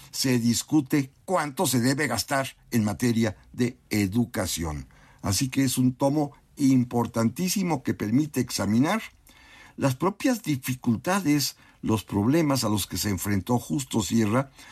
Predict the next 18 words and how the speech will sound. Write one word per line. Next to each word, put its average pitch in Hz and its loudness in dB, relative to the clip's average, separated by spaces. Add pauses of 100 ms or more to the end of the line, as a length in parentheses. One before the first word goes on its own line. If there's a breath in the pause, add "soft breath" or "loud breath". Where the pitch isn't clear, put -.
(200 loud breath)
para 107 -2
poder 127 0
crear 202 0 (460 loud breath)
y 120 2
después 139 0
hacer 135 -4
que 143 2
funcionara 131 2 (420 soft breath)
el 110 0
Ministerio 123 2
de 110 2
Instrucción 104 -2
Pública 143 0
que 101 -4
le 95 -2
confió 151 -2 (420 soft breath)
el 92 -2
general 117 2